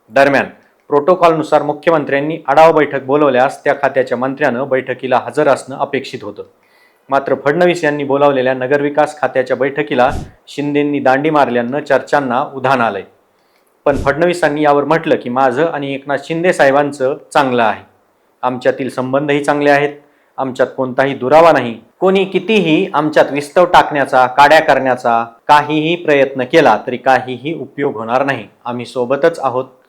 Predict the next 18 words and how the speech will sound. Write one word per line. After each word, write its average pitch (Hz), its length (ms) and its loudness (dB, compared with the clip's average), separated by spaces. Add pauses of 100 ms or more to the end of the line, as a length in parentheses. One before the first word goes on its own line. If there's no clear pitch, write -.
असा 131 220 -2
दावा 117 240 2
त्यांनी 107 300 -8
केलाय. 98 260 -12 (420)
तर 117 80 -2
याच 143 260 2
मुद्द्यावर 123 360 0
आता 123 480 -2 (300)
राज्याचे 123 460 0
उपमुख्यमंत्री 135 800 -6
एकनाथ 120 300 -6
शिंदे 156 360 -4
यांनी 127 280 -4
देखील 120 300 -8
आपली 120 220 -6
प्रतिक्रिया 123 560 -2
दिली 110 180 -6
आहे. 92 100 -14